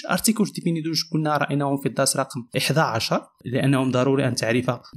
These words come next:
متى تضيف الارتيكل ومتى لا تضيفه، ومتى يكون مؤنث أو مذكر أو ما غير ذلك.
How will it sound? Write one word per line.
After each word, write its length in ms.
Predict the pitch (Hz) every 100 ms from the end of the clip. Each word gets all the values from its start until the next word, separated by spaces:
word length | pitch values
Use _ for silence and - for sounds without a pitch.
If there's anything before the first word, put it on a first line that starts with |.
| 135
متى 260 | 127 131 135
تضيف 500 | - 120 123 131 -
الارتيكل 500 | 120 117 120 131 127
ومتى 460 | - 120 123 123 127
لا 120 | 120
تضيفه، 420 | 113 107 123 -
ومتى 480 | 113 110 113 117 120
يكون 320 | 117 127 117
مؤنث 340 | 110 113 113 -
أو 60 |
مذكر 480 | 113 113 98 117 117
أو 80 | 110
ما 120 | 107
غير 300 | 98 101 107
ذلك. 300 | 113 135 185